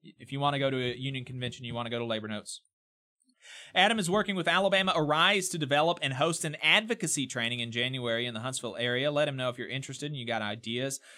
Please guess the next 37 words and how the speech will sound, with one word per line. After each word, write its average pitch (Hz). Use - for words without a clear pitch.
Um, 101
he 127
may 127
do 127
a 113
Alabama 139
issue 127
preview 151
on 107
Zoom 123
the 104
second 127
week 117
of 110
December 117
if 110
there's 110
enough 104
interest. 104
So 104
holler 135
at -
Adam 117
for 101
that. 98
Um, 107
Adam 160
at 143
A 165
L 151
Arise 131
dot 120
org. 113
That's 123
your -
email, 101
right? 98